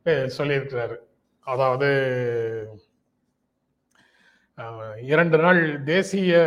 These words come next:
தொழிலாளர் மாநாடு திருப்பதியில நடந்திருக்குது. அந்த மாநாட்டுல கா-, காணொளி வாயிலாக பேசும்போது அவர் இந்த கருத்தை சொல்லியிருக்கிறாரு. "இருபத்தொன்பது தொழிலாளர் சட்டங்களை ஒன்றிணைத்து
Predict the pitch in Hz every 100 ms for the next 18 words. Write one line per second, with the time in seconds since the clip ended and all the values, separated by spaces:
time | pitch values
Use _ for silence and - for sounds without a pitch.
0 | 151 143 135 131 160 160 156 147 143 131
1 | 127 131 131 131 131 131 120 156 151 151
2 | 143 123 123 123 123 123 120 120 160 185
3 | 131 120 123 131 135 143 131 120 120 117
4 | 117 _ _ _ _ _ _ 143 143 143
5 | 135 131 123 127 123 123 127 127 117 -
6 | _ 143 139 135 123 120 117 123 113 110
7 | 123 120 117 - 131 131 131 - 120 120
8 | 120 113 113 123 160 214 214 202 180 175
9 | 170 160 156 147 143 147 165 185 170 151
10 | 147 147 160 156 151 143 131 127 135 143
11 | 151 160 151 135 - 123 110